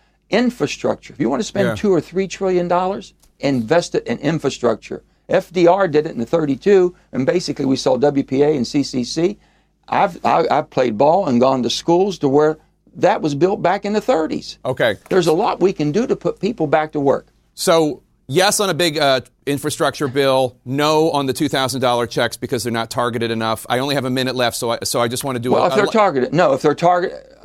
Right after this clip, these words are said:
Speaker 2: I, I,
Speaker 1: if
Speaker 2: it's,
Speaker 1: they're targeted,
Speaker 2: I,
Speaker 1: if they're targeted,
Speaker 2: if they're
Speaker 1: I am
Speaker 2: target-,
Speaker 1: all for
Speaker 2: if they're
Speaker 1: targeting
Speaker 2: targeted,
Speaker 1: money.
Speaker 2: but not just anybody who makes under seventy-five thousand.
Speaker 1: Not,
Speaker 2: Uh,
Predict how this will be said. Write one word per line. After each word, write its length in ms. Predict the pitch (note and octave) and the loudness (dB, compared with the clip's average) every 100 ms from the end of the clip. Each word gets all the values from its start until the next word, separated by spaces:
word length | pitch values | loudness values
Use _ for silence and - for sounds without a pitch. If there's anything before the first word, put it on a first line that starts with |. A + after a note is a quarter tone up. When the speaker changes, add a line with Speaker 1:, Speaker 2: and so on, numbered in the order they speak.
| D#3+ | -2
Speaker 2:
I, 140 | D#3+ F3+ | 0 -2
I, 80 | F3+ | 0
Speaker 1:
if 80 | |
Speaker 2:
it's, 100 | D#3 | 2
Speaker 1:
they're 80 | C#3+ | 2
targeted, 500 | - F3 F3+ E3 D#3+ - | 2 2 2 2 0 0
Speaker 2:
I, 60 | |
Speaker 1:
if 80 | B2 | 0
they're 120 | B2 | 0
targeted, 440 | A#2+ E3+ F3+ F3 E3 | 2 2 2 2 2
Speaker 2:
if 40 | |
they're 80 | C#3 | 2
Speaker 1:
I 40 | |
am 200 | E3+ D3 | 2 2
Speaker 2:
target-, 60 | D3 | 2
Speaker 1:
all 120 | F#3 | 2
for 100 | F3 | 0
Speaker 2:
if 60 | D#3 | 0
they're 100 | D#3 | 2
Speaker 1:
targeting 320 | - E3+ - | 2 2 2
Speaker 2:
targeted, 20 | |
Speaker 1:
money. 160 | - C#3 | 0 -2
Speaker 2:
but 160 | D3 | -4
not 200 | D3 C#3+ | -2 -2
just 200 | D3+ C3+ | -2 -4
anybody 460 | C3+ C3+ A#2+ B2 A#2+ | -2 0 0 0 -2
who 220 | A#2+ C3 | -2 -4
makes 300 | A2+ A#2 G#2 | -4 -4 -4
under 240 | A#2+ G#2+ G#2 | -4 -4 -4
seventy-five 500 | - G#2 G2+ G#2+ G2 | -4 -4 -4 -4 -4
thousand. 360 | G2+ F#2 F2+ - _ | -8 -10 -14 -20 _
Speaker 1:
Not, 300 | - C#3 | -2 2
Speaker 2:
Uh, 40 | - | 0